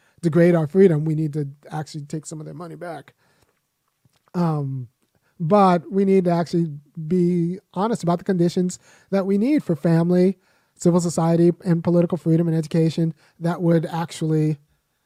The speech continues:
um, support, you know, a more robust nation. And the inability to articulate that,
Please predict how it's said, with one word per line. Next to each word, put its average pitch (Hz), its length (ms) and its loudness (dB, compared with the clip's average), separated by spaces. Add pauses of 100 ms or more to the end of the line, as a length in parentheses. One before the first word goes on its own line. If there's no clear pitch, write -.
(320)
um, 143 640 -6
support, 170 540 -2 (180)
you 233 100 -8
know, 233 180 -6
a 269 40 -8
more 262 180 -4
robust 247 380 0
nation. 233 380 -4 (1900)
And 190 400 -2
the 196 180 2
inability 214 500 4
to 170 120 4
articulate 170 580 0
that, 139 380 -8